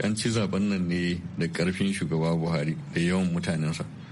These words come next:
A dubu biyu da goma sha tara nan ma an ce saboda gamsuwa da aka yi da shugaba Buhari. To sauran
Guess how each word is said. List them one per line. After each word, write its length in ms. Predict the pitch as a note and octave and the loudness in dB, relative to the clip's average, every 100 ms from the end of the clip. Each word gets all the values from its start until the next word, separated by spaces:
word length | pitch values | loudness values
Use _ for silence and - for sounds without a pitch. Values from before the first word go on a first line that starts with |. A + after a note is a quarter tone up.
| - - - | -14 -14 -6
A 100 | F2 | -2
dubu 300 | F#2 A#2 C3 | 0 2 2
biyu 120 | C3+ | 2
da 80 | D3+ | 2
goma 240 | B2+ A#2+ A2+ | 2 2 2
sha 140 | A2 | 2
tara 240 | G2+ G#2 G2 | 2 2 2
nan 180 | G2+ G#2+ | 2 2
ma 140 | A2 | 2
an 100 | A2 | 2
ce 120 | A2 G2 | 2 2
saboda 320 | G2+ G2 F2 | 2 2 0
gamsuwa 480 | E2 E2+ E2+ F#2+ G2 | 0 0 2 2 2
da 100 | E2+ | 0
aka 180 | E2+ F2+ | 0 0
yi 40 | E2 | 0
da 60 | |
shugaba 420 | D#2+ D2+ D#2+ F2 F2 | -2 -2 0 0 0
Buhari. 380 | E2 E2 D2 - - - - - - | 0 0 -2 -4 -8 -10 -10 -12 -6
To 80 | - | -4
sauran 300 | F2 G2+ G#2 | 0 2 2